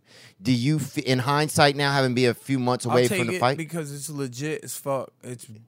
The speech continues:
Speaker 2: it's boxing. It's clean. They let us wrestle a little bit. There's no need to slow the fight down and go all the way to the ground. And, you know,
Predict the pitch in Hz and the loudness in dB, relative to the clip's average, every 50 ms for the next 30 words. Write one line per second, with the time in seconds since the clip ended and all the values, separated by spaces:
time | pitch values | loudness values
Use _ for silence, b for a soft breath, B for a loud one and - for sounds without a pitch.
0 | - - 139 123 107 - 131 110 107 143 147 156 165 160 - 175 175 175 175 175 | -14 -12 -12 -12 -12 -14 -14 -8 -4 0 0 0 0 0 -2 -6 -6 -6 -6 -8
1 | 175 _ _ - 131 - - - 180 175 170 165 160 160 151 - - - 139 143 | -12 _ _ -12 -12 -8 -6 -4 -2 -2 -2 -2 -4 -6 -8 -10 -6 -4 -4 -2
2 | 151 160 165 160 160 151 170 175 175 170 - - 170 165 160 160 165 180 202 214 | 0 0 0 0 -2 -2 -2 -2 -2 -2 -2 -4 -2 -2 -2 0 0 2 4 6
3 | 214 214 180 165 226 233 226 214 - - _ _ _ b b b b b b b | 6 4 4 4 4 4 4 2 -2 -6 _ _ _ b b b b b b b
4 | b b b - - 175 180 180 185 190 190 190 160 170 160 - - 185 180 180 | b b b -8 -2 0 0 0 2 0 0 -2 -2 -4 -4 -2 0 2 2 2
5 | 175 165 151 - 185 175 180 170 180 180 175 170 170 156 170 160 160 165 170 170 | 2 0 0 0 2 2 2 0 0 -2 -2 -2 -2 -2 0 2 2 2 2 2
6 | 170 170 175 170 170 160 160 151 170 185 190 190 185 180 180 - _ _ _ _ | 2 0 -2 -2 -2 -4 -4 -2 -2 0 0 0 -2 -4 -6 -8 _ _ _ _
7 | _ _ _ _ _ _ - - 147 147 143 139 135 131 120 - _ _ _ _ | _ _ _ _ _ _ -8 -6 -6 -4 -4 -4 -6 -6 -8 -12 _ _ _ _
8 | _ _ _ _ _ _ _ _ _ _ _ 135 143 135 131 123 110 - | _ _ _ _ _ _ _ _ _ _ _ -12 -10 -10 -8 -10 -10 -12